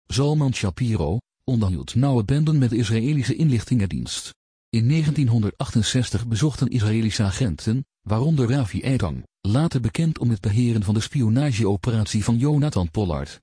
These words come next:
numec. Eitan, toen al bewapend met kennis van het ontwerp van Amerikaanse kernwapens,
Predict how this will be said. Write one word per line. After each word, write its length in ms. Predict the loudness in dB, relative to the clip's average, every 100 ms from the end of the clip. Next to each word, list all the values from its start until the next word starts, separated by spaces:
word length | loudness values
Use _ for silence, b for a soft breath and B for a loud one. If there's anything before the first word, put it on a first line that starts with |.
| _
numec. 500 | -2 2 4 2 -2 -12 _ _ -6
Eitan, 440 | -2 0 -2 -6 -14 _
toen 200 | 0 2
al 120 | 2
bewapend 440 | 0 0 0 0 0
met 180 | 0
kennis 340 | 0 0 0 0
van 100 | -2
het 100 | 0
ontwerp 400 | -2 0 0 0
van 180 | 0 0
Amerikaanse 640 | 0 0 0 -2 0 -2
kernwapens, 840 | 0 0 0 0 0 0 0 -4